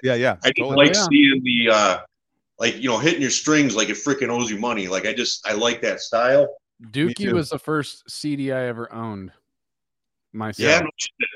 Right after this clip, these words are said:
Speaker 3: Yeah. I
Speaker 1: Yeah,
Speaker 3: enjoyed
Speaker 1: mine
Speaker 3: Green
Speaker 1: was,
Speaker 3: Day quite a
Speaker 1: uh,
Speaker 3: bit.
Speaker 1: mine was, uh, Offspring Smash. I actually just got that shirt recently, but, uh, that
Speaker 3: I
Speaker 1: same,
Speaker 3: remember
Speaker 1: same kinda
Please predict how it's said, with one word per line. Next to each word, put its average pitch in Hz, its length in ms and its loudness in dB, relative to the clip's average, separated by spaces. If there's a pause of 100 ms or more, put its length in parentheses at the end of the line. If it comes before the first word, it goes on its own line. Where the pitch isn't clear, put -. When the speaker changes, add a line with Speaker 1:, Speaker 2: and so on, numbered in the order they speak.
(540)
Speaker 3:
Yeah. 98 220 -10 (1200)
I 110 100 -6
Speaker 1:
Yeah, 107 60 -4
Speaker 3:
enjoyed 117 360 -6
Speaker 1:
mine 127 120 -2
Speaker 3:
Green 139 80 0
Speaker 1:
was, 127 100 0
Speaker 3:
Day 110 60 -4
quite 107 260 -2
a - 20 -4
Speaker 1:
uh, 95 40 -6
Speaker 3:
bit. 104 240 -12 (460)
Speaker 1:
mine 113 100 -8
was, 110 140 -6
uh, 98 260 -2
Offspring 107 440 -8
Smash. 101 380 -10
I 92 40 -8
actually 92 240 -12
just 90 140 -14
got 92 160 -6
that 85 200 -8
shirt 95 260 -8
recently, 82 480 -8
but, 95 220 -2
uh, 85 240 -2 (140)
that 104 100 -4
Speaker 3:
I - 20 -4
Speaker 1:
same, 123 220 -2
Speaker 3:
remember 202 260 6
Speaker 1:
same - 120 8
kinda 117 220 -4